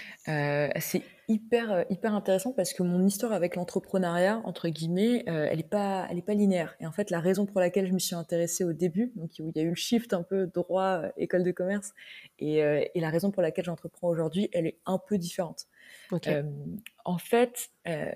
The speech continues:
Speaker 1: je me rends compte que l'entrepreneuriat, c'est un sujet qui m'a intéressée même pendant nos études en droit. Euh, je me souviens, il y avait, euh, un entrepreneur qui était venu, euh, euh,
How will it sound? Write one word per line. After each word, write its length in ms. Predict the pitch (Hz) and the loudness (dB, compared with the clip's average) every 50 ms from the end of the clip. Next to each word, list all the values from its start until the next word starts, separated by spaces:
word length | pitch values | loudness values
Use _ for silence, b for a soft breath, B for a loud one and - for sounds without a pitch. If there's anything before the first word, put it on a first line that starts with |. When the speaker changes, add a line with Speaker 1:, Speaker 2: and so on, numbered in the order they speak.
| - - | -10 -12
Speaker 1:
je 140 | - - 185 | -6 -2 0
me 80 | 185 | 2
rends 120 | 180 190 190 | 2 2 2
compte 240 | 233 247 233 240 | 2 2 0 2
que 200 | - 196 185 - - | 2 0 0 0 0
l'entrepreneuriat, 680 | - 175 196 196 - - 196 - 202 190 185 196 220 247 | 0 0 0 0 0 -2 -6 -4 -2 -2 0 0 -2 -2
c'est 100 | - 196 | -4 -6
un 60 | 175 | -6
sujet 260 | - - 156 180 208 | -6 -4 -2 -2 -2
qui 140 | 208 - 196 | -2 -2 -6
m'a 100 | 170 165 | -6 -6
intéressée 380 | 160 160 165 160 170 170 - 202 | -6 -6 -2 -2 -2 0 0 0
même 140 | 196 180 | -2 -2
pendant 240 | 185 - 175 170 165 | -4 -6 -6 -6 -4
nos 120 | 165 165 170 | -4 -4 -4
études 280 | 160 160 - - 180 | -6 -6 -8 -10 -10
en 80 | 156 151 | -10 -8
droit. 320 | 147 165 156 - - 185 226 _ B B B B B B B B B _ - | -10 -10 -10 -10 -12 -12 -12 _ B B B B B B B B B _ -8
Euh, 360 | 156 151 143 139 139 - - - - - - - | -6 -6 -4 -6 -6 -6 -6 -8 -8 -8 -10 -10
je 80 | 151 151 | -8 -8
me 80 | 160 147 | -8 -8
souviens, 320 | 143 - - 151 151 170 | -10 -12 -12 -8 -6 -4
il 60 | 180 175 | -4 -4
y 40 | |
avait, 260 | 160 147 156 147 147 143 | -2 -2 -2 -2 -2 -4
euh, 220 | - - 90 - - - - - - | -6 -6 -8 -10 -10 -12 -14 -14 -14
un 60 | - | -12
entrepreneur 500 | 151 147 147 - 165 - - 160 165 170 | -12 -12 -12 -16 -20 -14 -10 -8 -8 -8
qui 140 | - - - | -8 -10 -12
était 200 | - - - 156 | -12 -10 -10 -10
venu, 360 | 151 156 160 165 175 175 175 | -8 -6 -4 -2 -2 0 0
euh, 200 | 170 156 151 147 147 156 b b b b b b b b - | -2 -2 -4 -6 -10 -12 b b b b b b b b -16
euh, 40 | - | -14